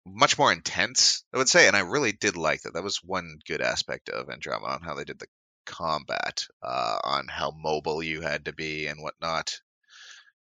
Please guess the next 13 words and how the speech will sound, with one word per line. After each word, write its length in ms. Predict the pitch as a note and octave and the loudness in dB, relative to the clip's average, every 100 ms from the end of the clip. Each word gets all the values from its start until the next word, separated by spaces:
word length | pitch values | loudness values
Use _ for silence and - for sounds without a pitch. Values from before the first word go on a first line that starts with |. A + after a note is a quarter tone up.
| _ _ | _ _
Or 280 | F#2+ F2+ D#2 | 2 4 4
you 140 | G2+ G2 | -2 -6
could 320 | - G2 G2 | -2 0 2
be, 200 | G#2 G2+ | 0 0
how 200 | - D#2+ | -4 -8
mobile 280 | E2 E2 E2 | -6 -4 -4
you 140 | C#2 - | -6 -6
could 180 | E2 D#2 | -6 -6
be, 180 | F#2 | -8
just 180 | E2+ E2 | -8 -8
based 220 | D2+ D2+ | -6 -8
on 60 | D2+ | -10
how 280 | E2 D#2 | -8 -8